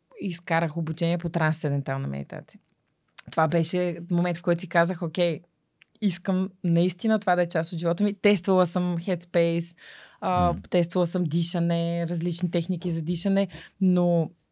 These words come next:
Speaker 1: трансценденталната медитация за мен преобърна нещата и познай, беше заради зубъра в мен. В смисъл, аз винаги се шегувам за зубъра в мен, тайния зубър в мен, който има нужда да има някаква наука зад нещата. Вярвах, харесваше ми медитацията, разбирах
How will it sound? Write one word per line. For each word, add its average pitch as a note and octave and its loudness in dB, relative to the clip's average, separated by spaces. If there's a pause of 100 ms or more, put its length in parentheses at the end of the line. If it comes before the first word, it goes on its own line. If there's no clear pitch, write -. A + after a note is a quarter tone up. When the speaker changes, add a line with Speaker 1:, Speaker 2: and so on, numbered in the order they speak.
(160)
Speaker 1:
трансценденталната G#3 4
медитация G3 4
за F3 2
мен F3 2
преобърна E3+ 4
нещата D3+ -2 (360)
и F3+ -2
познай, F3 0 (320)
беше F3 2
заради G3 -2
зубъра F3+ 2
в D3 -6
мен. D#3+ -4 (140)
В - -20
смисъл, F#3+ 0
аз F3+ 4
винаги F#3+ 2
се F3+ -4
шегувам F3 0
за E3+ 4
зубъра E3 2
в - -6
мен, D#3 0
тайния E3 2
зубър D#3+ -2
в E3 -8
мен, E3+ -2
който E3+ -2
има F#3+ 4
нужда F#3 0
да F3+ 0
има F#3 2
някаква E3+ -2
наука D#3+ 0
зад C#3 -4
нещата. E3+ -6 (680)
Вярвах, B3+ 8 (280)
харесваше A#3 6
ми C#4+ 6
медитацията, C4+ 6
разбирах G#3 6